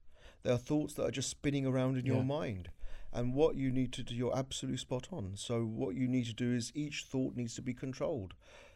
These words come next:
Speaker 1: We need to get into states of as less thoughts as possible, because they're pointless.
Speaker 2: Yeah.
Speaker 1: It's just pointless.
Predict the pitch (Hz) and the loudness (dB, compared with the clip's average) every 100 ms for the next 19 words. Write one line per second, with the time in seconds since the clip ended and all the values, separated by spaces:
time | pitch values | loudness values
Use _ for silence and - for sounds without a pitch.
0 | - - - - - - - _ - - | -20 -20 -20 -20 -20 -20 -20 _ -20 -20
1 | - - - 107 135 156 175 190 143 147 | -20 -20 -10 -2 0 2 0 0 -4 -2
2 | 139 131 131 127 - 120 120 - - - | -2 -4 -6 -6 -2 -2 -2 -6 -6 -6
3 | 101 - - 110 104 107 107 127 127 - | -6 -8 -4 -4 -2 0 4 4 2 -4
4 | - 113 - - 107 - 98 - 104 92 | -6 -6 -4 -8 -8 -6 -6 -8 -8 -8
5 | 85 85 101 - 110 110 107 - - - | -8 -10 -10 -4 0 0 -2 -8 -14 -8
6 | 185 180 - 233 - 95 - 120 107 104 | -6 -4 -4 -4 -4 -6 -6 -4 -4 -4
7 | - - - - - - - 220 - - | -10 -10 -6 -6 -8 -8 -4 -4 -4 -4
8 | 180 285 269 98 - - | -2 -2 -2 -4 -4 -14